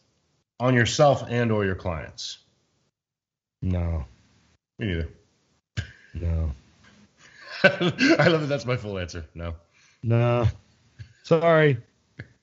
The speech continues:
Speaker 1: I think with those questions, you guys, what you're getting back to is complicating something that doesn't have to be.
Speaker 2: Yeah, I had a client the other day ask me, um, you know, this client has three different amounts of carbs.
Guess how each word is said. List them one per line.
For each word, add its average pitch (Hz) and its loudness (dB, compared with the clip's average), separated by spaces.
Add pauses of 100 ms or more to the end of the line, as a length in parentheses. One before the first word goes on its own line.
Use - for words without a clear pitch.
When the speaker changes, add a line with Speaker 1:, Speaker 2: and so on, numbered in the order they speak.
(1160)
Speaker 1:
I 113 0
think 143 -4
with 127 0
those 117 2
questions, 117 0
you 110 -2
guys, 113 2
what 101 -2
you're 101 0
getting 104 2
back 98 2
to 98 2
is 85 0 (380)
complicating 110 4
something 92 0
that 87 0
doesn't 87 0
have 76 -4
to 82 -4
be. 78 -6 (880)
Speaker 2:
Yeah, 139 8
I 143 6
had 175 6
a 170 2
client 139 0
the 151 0
other 120 0
day 117 2
ask 107 -2
me, 101 -4 (340)
um, 98 -2
you 107 -4
know, 107 0
this 110 0
client 107 4
has 95 -4 (560)
three 143 2
different 127 2 (340)
amounts 110 -2
of 90 -10
carbs. 90 -6